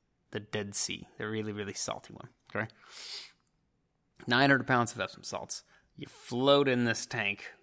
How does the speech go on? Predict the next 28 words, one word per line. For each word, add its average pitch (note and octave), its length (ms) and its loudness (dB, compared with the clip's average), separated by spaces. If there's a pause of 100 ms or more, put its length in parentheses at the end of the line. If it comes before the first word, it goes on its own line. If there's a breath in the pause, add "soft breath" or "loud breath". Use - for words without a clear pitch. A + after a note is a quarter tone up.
and A2 120 -4
it G#2+ 220 -4
is, A2 180 -8
is A#2 240 -2
in A2+ 80 2
a G2+ 60 2
box. - 640 -2
And A2 100 -10
this - 120 -12
box, - 380 -2
to - 100 -8
me, G2+ 140 -2
kinda G2+ 260 -6
looks G2 260 -8
like F#2+ 220 -10
a - 80 -12
really A2 320 -4
big, G#2 360 -4
uh, F2+ 380 0
you - 120 -8
know, F2+ 180 -8
uh, B1+ 320 -10
kitchen B2+ 300 -2
freezer, C3+ 520 -4
like G#2+ 140 -10
a G2 40 -14
deep A2+ 260 -12
freeze. C#3 400 -6